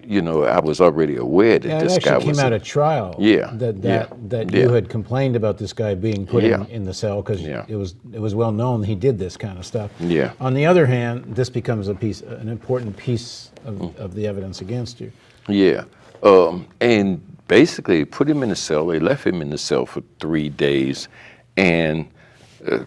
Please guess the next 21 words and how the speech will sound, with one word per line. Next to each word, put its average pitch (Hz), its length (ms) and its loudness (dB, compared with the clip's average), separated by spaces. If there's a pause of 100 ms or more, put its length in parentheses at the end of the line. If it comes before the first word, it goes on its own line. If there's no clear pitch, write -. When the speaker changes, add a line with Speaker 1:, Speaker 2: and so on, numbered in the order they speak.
(120)
Speaker 1:
probably 92 400 2
a - 20 0
mistake 78 500 0
on 73 180 -4
my 73 120 0
part. 71 460 6 (100)
Uh, 76 640 -2 (160)
people 95 480 0
on 92 220 -2
the 80 80 -4
tier 101 540 0
also 95 440 4
knew 82 240 -4
he 80 80 -2
was 76 220 -6
an 82 140 -6
informer, 92 640 0
and 85 240 -2
they 85 100 4
knew, 90 380 4
they 80 180 4